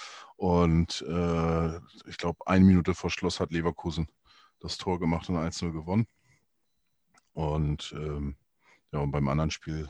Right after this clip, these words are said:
haben wir, hat der H S V mal gewonnen, aber da, wie gesagt, das ist auch so zwanzig Jahre her. Das ist schon, ja, ziemlich lange her. Und, äh, da muss ich aber sagen, äh, zu der Parksituation, da haben wir, ähm, nicht a-,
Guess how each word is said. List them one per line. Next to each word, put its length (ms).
haben 140
wir, 260
hat 140
der 100
H 60
S 100
V 160
mal 160
gewonnen, 240
aber 160
da, 140
wie 60
gesagt, 220
das 120
ist 60
auch 100
so 120
zwanzig 400
Jahre 240
her. 200
Das 180
ist 100
schon, 260
ja, 120
ziemlich 260
lange 200
her. 220
Und, 400
äh, 140
da 360
muss 260
ich 80
aber 120
sagen, 340
äh, 320
zu 240
der 120
Parksituation, 1120
da 200
haben 260
wir, 420
ähm, 640
nicht 380
a-, 100